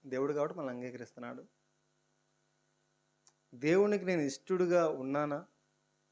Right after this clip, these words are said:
దేవునికి ఇష్టురాలిగా ఉన్నానా అని ప్రశ్నించుకుంటే వచ్చే సమాధానం ఏంటి? So దేవుడు అంటున్నాడు, "పరిశుద్ధాత్మ దేవుని దుఃఖపరచొద్దు,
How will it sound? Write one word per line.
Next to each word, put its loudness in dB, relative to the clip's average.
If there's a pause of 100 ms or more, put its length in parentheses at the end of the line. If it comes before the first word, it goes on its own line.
(380)
దేవునికి 2
ఇష్టురాలిగా 4
ఉన్నానా 2
అని 2
ప్రశ్నించుకుంటే -8
వచ్చే -6
సమాధానం -4
ఏంటి? -8 (1700)
So -6
దేవుడు 2
అంటున్నాడు, -4 (1600)
"పరిశుద్ధాత్మ -8
దేవుని -10
దుఃఖపరచొద్దు, -18